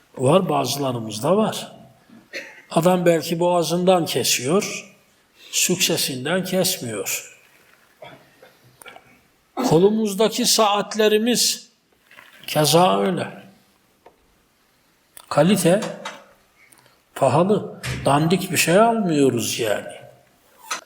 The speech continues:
Altımızda arabalar, evet,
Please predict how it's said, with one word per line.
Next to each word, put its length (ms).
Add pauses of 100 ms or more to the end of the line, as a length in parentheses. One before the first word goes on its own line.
(720)
Altımızda 720
arabalar, 760 (2500)
evet, 400